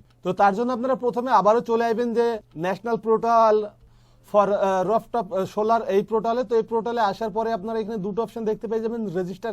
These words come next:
here এবং log in here। তো এবার আপনি এখানে log in here অপশনে ক্লিক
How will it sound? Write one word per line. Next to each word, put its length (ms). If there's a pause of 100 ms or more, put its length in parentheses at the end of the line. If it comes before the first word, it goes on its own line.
here 220
এবং 100 (100)
log 200
in 120
here। 140 (360)
তো 40 (100)
এবার 220
আপনি 180
এখানে 140 (140)
log 180
in 140
here 200
অপশনে 280
ক্লিক 180